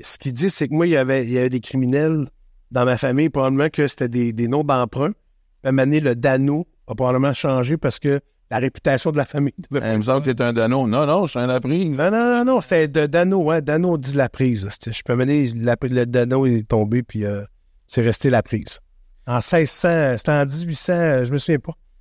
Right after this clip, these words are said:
Speaker 1: Je me souviens pas, je me souviens plus de l'année, là, mais on le voit, là, puis on voit toutes les zones. Moi, c'est ça que je trouvais intéressant, tu sais. Toutes les zones que tu vois, de où tu viens, de ton A D N, c'est quoi.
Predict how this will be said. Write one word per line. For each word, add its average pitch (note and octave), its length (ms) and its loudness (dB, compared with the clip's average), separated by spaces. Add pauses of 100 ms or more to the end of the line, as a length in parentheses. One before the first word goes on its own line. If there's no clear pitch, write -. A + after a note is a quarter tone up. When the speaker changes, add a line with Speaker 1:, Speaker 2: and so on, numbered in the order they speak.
(300)
Speaker 1:
Je - 40 -2
me C#3+ 40 -2
souviens F3 180 2
pas, F#3+ 140 0
je D3+ 60 -2
me E3 120 4
souviens F#3 160 0
plus G3+ 120 -6
de F#3 80 -2
l'année, E3 280 4
là, E3+ 100 2
mais D3 120 2
on D3 100 4
le C#3 60 0
voit, D#3+ 220 0
là, F#3 100 4
puis D#3 120 -2
on D3 120 4
voit D3 180 -2
toutes - 180 -4
les F#3+ 180 2
zones. F3 280 0 (260)
Moi, A3+ 100 0
c'est F#3+ 120 -4
ça A#3 100 0
que - 60 -10
je - 40 -8
trouvais E3 220 2
intéressant, D#3 560 0
tu - 140 -6
sais. C#4 180 -2 (340)
Toutes - 180 -4
les G#3+ 200 4
zones E3+ 300 2
que - 80 0
tu C#3+ 200 -2
vois, D3+ 200 0
de D#3+ 120 2
où D3 140 0
tu - 200 -8
viens, D3 260 0
de D3+ 100 0
ton C#3 220 2
A C#3+ 80 2
D C#3 140 2
N, D#3 180 2
c'est C#3+ 180 -2
quoi. D#3 320 0